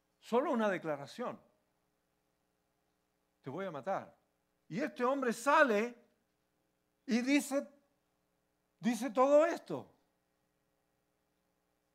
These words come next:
Chico, pero yo me pregunto, pero ¿cómo? Después de un tremendo, de tremendos milagros, de ver el poder de Dios,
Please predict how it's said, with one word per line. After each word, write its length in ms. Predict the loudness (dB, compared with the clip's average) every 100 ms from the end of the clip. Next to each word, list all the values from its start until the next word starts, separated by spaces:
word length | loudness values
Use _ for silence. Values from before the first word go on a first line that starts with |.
| _ _ _ _ _
Chico, 360 | -6 -6 -4 -6
pero 160 | -6
yo 180 | -6 -8
me 100 | -8
pregunto, 460 | -8 -6 -6 -6 -6
pero 260 | -6 -6 -14 -20 _ _ _ _
¿cómo? 520 | -6 -6 -6 -10 -12 _ _ _ _ _ _ _ _
Después 520 | -8 -6 -6 -4 -4 -4
de 80 |
un 180 | -4 -6
tremendo, 960 | -8 -8 -6 -6 -6 -6 -6 -4 -6 -8 _ _ _ _ _ _ _ _ _ _ _ _ _ _ _ _
de 160 | -8 -6
tremendos 500 | -4 -6 -4 -4 -4
milagros, 600 | -4 -6 -6 -6 -8 -8
de 100 | -8
ver 200 | -6 -6
el 120 | -6
poder 340 | -10 -8 -6 -6
de 120 | -8
Dios, 300 | -6 -8 -10